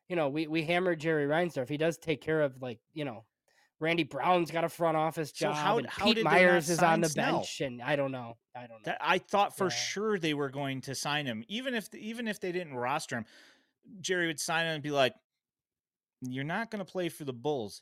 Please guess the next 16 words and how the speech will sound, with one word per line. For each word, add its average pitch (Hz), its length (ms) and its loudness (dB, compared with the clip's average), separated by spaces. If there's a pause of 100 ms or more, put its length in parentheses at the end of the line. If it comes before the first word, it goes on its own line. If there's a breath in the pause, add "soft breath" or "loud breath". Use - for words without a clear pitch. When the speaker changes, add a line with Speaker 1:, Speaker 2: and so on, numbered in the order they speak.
(160)
Speaker 2:
but 135 220 -2
I 156 80 0
got 165 180 -2
some 160 220 -4
work 180 200 0
for 113 240 0
ya. 107 260 -2 (760)
We'll 139 160 -14
take 165 300 -6
you 156 80 2
over 147 500 -2 (200)
to, 123 340 -4
uh, 113 260 0
Thirty-fifth 147 500 -4
and 160 120 -8
Shields. 120 500 -6